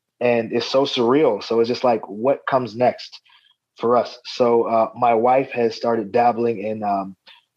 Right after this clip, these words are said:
uh, professional, uh, uh, powerlifting. So she's won several competitions. So it, it's not so much in ring for her. She's kind of finding a new love, a new passion.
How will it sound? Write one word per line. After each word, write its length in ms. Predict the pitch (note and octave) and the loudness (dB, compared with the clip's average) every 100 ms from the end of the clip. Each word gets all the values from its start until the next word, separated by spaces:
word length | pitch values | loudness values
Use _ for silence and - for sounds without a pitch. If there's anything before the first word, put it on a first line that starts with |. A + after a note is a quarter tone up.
| _ - | _ 0
uh, 160 | G#2+ G#2 | 2 2
professional, 680 | - - B2 - A#2 A2 G2+ | 0 0 0 0 2 2 2
uh, 880 | G2+ F#2 F2 - _ _ _ _ | 0 -4 -8 -14 _ _ _ _
uh, 40 | - - | -10 0
powerlifting. 640 | C3 C#3 C#3+ D3+ E3 E3+ _ _ - | 4 4 2 0 -4 -8 _ _ -6
So 140 | - | -4
she's 220 | G#2+ C3 A#2 | 0 0 2
won 320 | B2 B2 A#2 | 2 2 -2
several 400 | - C3 B2+ B2 | -2 0 2 2
competitions. 760 | B2 A#2 A#2 B2 A#2+ B2 B2 - _ _ | 2 2 0 -2 -2 -6 -10 -14 _ _
So 280 | - C3+ B2+ | 0 2 4
it, 140 | C3+ | 4
it's 180 | C3 C#3 | 4 2
not 260 | D#3 E3 - | 2 0 2
so 140 | D#3+ | 0
much 420 | D#3 D3+ D3 - - _ _ | 2 2 0 -8 -14 _ _
in 220 | C#3+ D3 | -2 2
ring 320 | B2+ C#3+ D3 | 2 2 0
for 140 | C3 C#3+ | 0 2
her. 220 | D3 D3 | 4 2
She's 220 | D3 C#3 | 2 -2
kind 200 | - C3 | 0 0
of 100 | B2 - | 0 2
finding 340 | B2 A#2+ A#2+ | 0 2 -2
a 40 | A2+ | -4
new 220 | A#2 A#2+ | -2 0
love, 280 | A#2 A#2+ G#2+ | 2 2 0
a 40 | G#2 | -6
new 120 | G2+ | -4
passion. 440 | A#2 A#2 - F#3+ | 0 0 -2 -12